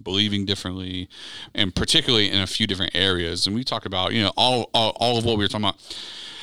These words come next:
was using this story of Joshua chapter one, where God's finally getting ready to let the Israelites take the promised land. Um, and,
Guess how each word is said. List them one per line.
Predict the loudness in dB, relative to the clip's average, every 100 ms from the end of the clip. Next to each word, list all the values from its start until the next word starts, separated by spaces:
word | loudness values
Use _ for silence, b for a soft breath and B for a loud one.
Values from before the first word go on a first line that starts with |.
| B
was | -6 -2 2
using | 4 6 6 4
this | 4
story | 6 6 4 4 4 4 4
of | 2 0
Joshua | 2 2 2 0 0
chapter | 0 -2 -4
one, | -4 -2 -2 -4 -8 B B B B -2
where | -2
God's | 2 2 2 0
finally | 0 2 4 4 2
getting | 2 2
ready | 2 0 -2
to | -2
let | -2 -2
the | -2
Israelites | 0 0 -2 -2 -4
take | 0 -2 -2
the | -4
promised | -2 -2 -2 -2
land. | -2 -4 -6 B B B B -4
Um, | -2 0 0 -2 -4 -8 _ _ -16 -16 -6
and, | -2 -2 -2 -6 -6 -8